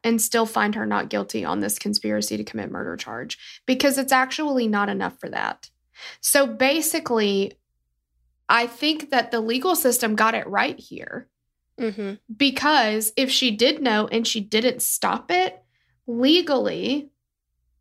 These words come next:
Speaker 1: according to her defense attorney, I'm, I'm not, I'm not gonna go through all the law books in Alaska,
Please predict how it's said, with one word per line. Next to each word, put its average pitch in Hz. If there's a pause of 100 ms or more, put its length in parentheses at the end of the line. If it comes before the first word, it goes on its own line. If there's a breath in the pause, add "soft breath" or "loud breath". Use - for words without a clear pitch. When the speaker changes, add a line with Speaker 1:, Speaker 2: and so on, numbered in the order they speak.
(140)
Speaker 1:
according 220
to 214
her 208
defense 208
attorney, -
I'm, 214
I'm 208
not, -
I'm 220
not 214
gonna 220
go 214
through 214
all 208
the 202
law 208
books 208
in 208
Alaska, 214